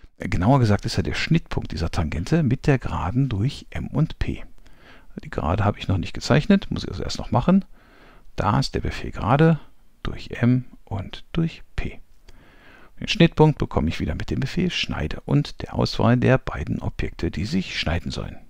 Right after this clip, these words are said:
GeoGebra nennt diesen Punkt C. Na, ist recht.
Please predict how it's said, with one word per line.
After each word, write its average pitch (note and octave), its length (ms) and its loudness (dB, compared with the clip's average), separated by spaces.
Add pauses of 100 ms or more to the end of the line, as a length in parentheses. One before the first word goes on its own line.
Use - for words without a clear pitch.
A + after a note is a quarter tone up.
(1160)
GeoGebra A#2+ 420 4
nennt G#2 220 6
diesen D3+ 240 0 (100)
Punkt - 300 0
C. - 260 -4 (200)
Na, F3 160 6 (120)
ist - 160 -12
recht. - 220 -6